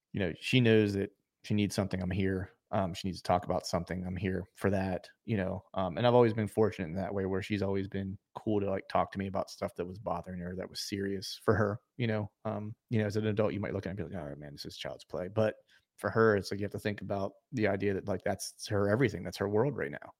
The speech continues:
you know? Um, and so you have to treat it, you have to treat it as such. Um, and so I think it's just doing those things. It's like, you know, you don't have to take them on lavish trips. You don't have to spend on a bunch of money on 'em and stuff like that. It's,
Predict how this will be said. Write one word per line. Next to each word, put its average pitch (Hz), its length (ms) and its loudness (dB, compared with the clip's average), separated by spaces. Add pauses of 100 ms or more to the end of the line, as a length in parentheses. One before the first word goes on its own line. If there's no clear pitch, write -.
(120)
you 113 120 -2
know? 101 180 -2 (580)
Um, 104 360 2 (220)
and 113 120 6
so 117 140 6
you 110 100 6
have 110 100 2
to 107 80 0
treat 131 220 2
it, - 220 -6
you 107 80 2
have 95 60 -2
to 98 80 -6
treat 117 200 0
it 135 80 -8
as - 160 -6
such. - 320 -4 (500)
Um, 98 360 4 (380)
and 113 120 2
so 104 280 8
I 117 100 4
think 160 140 6
it's 107 80 4
just 110 200 2
doing 110 280 4
those 101 280 4
things. 98 360 -2
It's 98 120 -2
like, 107 180 2
you 156 120 0
know, 104 260 4 (1040)
you 139 80 10
don't 139 140 8
have 120 200 6
to 104 80 -2
take 104 240 4
them 104 100 2
on 95 180 2
lavish 98 340 0
trips. - 420 2
You 107 60 4
don't 101 140 -2
have 101 160 2
to - 80 -8
spend 95 300 0
on 95 160 -2
a - 40 -10
bunch 98 260 0
of 95 60 -2
money 98 240 0
on 98 200 -2
'em 92 100 -6
and 90 100 -8
stuff - 260 -2
like 104 140 -4
that. 95 200 0
It's, 95 260 -8